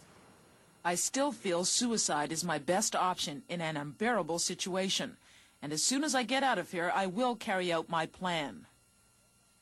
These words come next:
Cindy said she was depressed because no one believed she was being tormented by someone who wanted her dead. She told police she believed the tormentor was her ex-husband, Roy Makepeace.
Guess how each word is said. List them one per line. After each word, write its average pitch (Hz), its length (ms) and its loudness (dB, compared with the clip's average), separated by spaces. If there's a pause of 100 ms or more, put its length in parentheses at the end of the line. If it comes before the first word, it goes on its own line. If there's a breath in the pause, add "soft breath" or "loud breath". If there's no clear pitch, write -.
(120)
Cindy 285 440 0
said 175 300 2
she 208 120 0
was 185 160 -2
depressed 208 720 -2
because 175 320 -6
no 185 200 2
one 233 260 2
believed 190 460 -2
she - 160 -2
was 190 140 -2
being 208 280 -2
tormented 190 600 0
by 170 140 2
someone 180 540 0
who 175 100 -4
wanted 180 460 0
her 175 140 -4
dead. 156 520 -4 (880)
She - 180 -4
told 330 300 2
police 226 340 0
she 202 100 -2
believed 202 380 -2
the 180 60 -2
tormentor 214 640 0
was 175 200 -2
her 170 160 -4
ex-husband, 190 800 0
Roy 190 200 2
Makepeace. 190 720 -2